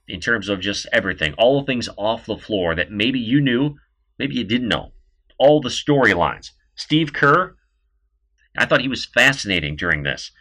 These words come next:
He went on to win, of course, a four-peat that next year, a lockout shortened year with San Antonio, so he, he completed the individual four-peat.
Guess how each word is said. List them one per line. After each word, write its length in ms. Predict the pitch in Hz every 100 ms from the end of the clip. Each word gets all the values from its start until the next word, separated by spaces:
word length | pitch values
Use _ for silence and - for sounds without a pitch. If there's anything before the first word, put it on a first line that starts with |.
| _ -
He 120 | -
went 160 | 147 123
on 120 | 113
to 80 | 117
win, 80 | 107
of 120 | -
course, 200 | 120 -
a 80 | 87
four-peat 480 | 156 165 - 101 -
that 100 | 98
next 260 | 101 -
year, 80 | 101
a 40 |
lockout 460 | 92 120 131 92 85
shortened 320 | - 92 90
year 320 | 82 82 - _ _ _ _ _ _ _
with 160 | 92 92
San 180 | 120 104
Antonio, 440 | 95 120 127 90
so 140 | 85
he, 180 | 113 143 -
he 160 | 139
completed 400 | - - 127 101
the 80 | 95
individual 400 | 104 101 127 92 -
four-peat. 420 | 92 - 69